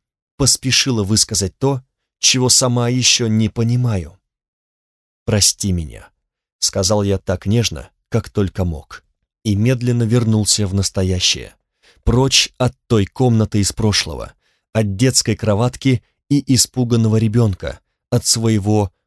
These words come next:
голоса. Алистат, где он теперь? Спичка, что чиркнула за стеной, тень, ожившая на границе света и тьмы.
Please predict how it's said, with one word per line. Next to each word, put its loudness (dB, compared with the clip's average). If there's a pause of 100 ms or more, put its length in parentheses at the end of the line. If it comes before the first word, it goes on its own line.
(120)
голоса. -2 (800)
Алистат, 0 (560)
где 2
он -2
теперь? -4 (800)
Спичка, 0
что -2
чиркнула 0
за 0
стеной, -2 (600)
тень, 0
ожившая 0
на 0
границе 2
света 2
и 0
тьмы. 0